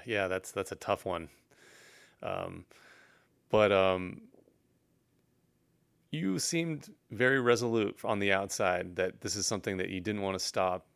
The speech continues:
Was there some dark moments where you sort of questioned and, and wondered if it was worth it? And, and what, I mean, 'cause not everybody who's listening, you know, will recover that way or wants to recover that way,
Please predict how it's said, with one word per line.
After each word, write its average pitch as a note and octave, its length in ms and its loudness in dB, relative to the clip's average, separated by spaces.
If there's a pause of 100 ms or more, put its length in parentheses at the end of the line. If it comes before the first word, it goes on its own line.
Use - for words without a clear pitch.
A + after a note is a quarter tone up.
Was A2+ 180 -4
there C#3+ 200 -2
some B2 240 -6
dark B2 280 2
moments B2+ 580 -2
where G#2+ 440 0
you G#2 340 -4
sort G#2+ 220 -4
of - 140 -12
questioned A#2 680 -6
and, F#2 300 -8
and F2+ 160 -10
wondered G#2+ 400 -2
if - 100 -8
it A2+ 80 -6
was F#2 140 -12
worth G#2 300 -2
it? A#2 340 -2
And, F2+ 440 -12 (280)
and G2 260 -6
what, A#2+ 460 -2 (1000)
I A#2+ 80 -2
mean, B2 120 2
'cause B2 140 -4
not D3+ 160 4
everybody G#2 640 2
who's F#2 240 -4
listening, F#2+ 680 -2
you G2 120 -2
know, F#2 380 -2
will G2+ 640 2
recover F#2+ 540 -2
that F2+ 200 2
way F2 360 0
or F#2+ 440 4
wants G#2 340 2
to F#2+ 80 -4
recover F2 420 -4
that F2 180 0
way, F2 340 0